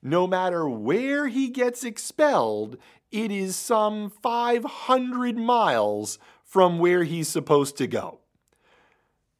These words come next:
Nineveh was inland quite a ways, and the fish couldn't take Jonah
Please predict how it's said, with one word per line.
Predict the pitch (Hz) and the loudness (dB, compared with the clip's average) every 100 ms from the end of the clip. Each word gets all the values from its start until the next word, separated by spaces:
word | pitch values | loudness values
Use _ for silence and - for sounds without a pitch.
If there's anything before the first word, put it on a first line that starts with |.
| _ _ _ _ | _ _ _ _
Nineveh | 107 151 233 233 226 214 | -10 -2 0 2 4 4
was | 208 190 180 | 6 4 4
inland | 190 185 160 151 147 151 156 _ | -2 0 -2 0 -4 -6 -12 _
quite | - 185 190 185 185 | -16 0 2 4 2
a | |
ways, | 170 131 92 - - - _ _ | 4 4 2 -8 -16 -16 _ _
and | - 156 156 | -6 -6 -4
the | 156 | -6
fish | 156 247 226 220 - | -6 -4 -2 -4 -2
couldn't | 190 190 196 | 0 0 -2
take | 185 262 302 - | -4 -4 -4 -6
Jonah | 170 151 123 101 85 | 0 0 0 -4 -10